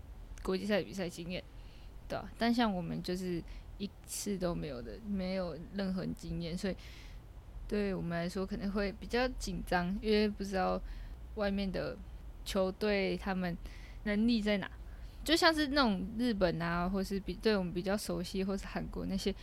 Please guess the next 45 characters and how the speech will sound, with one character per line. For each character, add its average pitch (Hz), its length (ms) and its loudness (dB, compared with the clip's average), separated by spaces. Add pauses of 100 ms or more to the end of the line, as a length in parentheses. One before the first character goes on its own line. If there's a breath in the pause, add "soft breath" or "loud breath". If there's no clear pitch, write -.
(240 loud breath)
可 - 120 2
能 190 120 4
就 220 100 4
会 220 100 8
知 208 160 -2
道 190 160 8
他 196 160 4
们 185 160 4
的 170 80 0
球 175 240 -2
风 175 200 0
是 190 100 0
什 - 100 -4
么。 - 80 -6 (840 loud breath)
澳 202 200 4
洲， 185 380 0 (100)
澳 226 140 4
洲， 202 340 4 (480 loud breath)
那 214 240 0
时 214 100 -2
候 202 140 4
看 220 240 2
到 214 120 6
澳 208 140 4
洲 190 240 0
就 190 140 4
我， 175 260 2
他 214 160 6
知 233 60 10
道 226 140 10
他 233 160 8
们 - 20 6
每 190 180 4
个 180 120 0
人 180 120 -2
的 180 120 -2
腰 190 260 2
大 202 100 2
概 196 80 2
都 196 140 0
在 190 100 0
我 175 140 -2
的 165 160 -4 (460)
胸 208 260 4
口。 208 180 4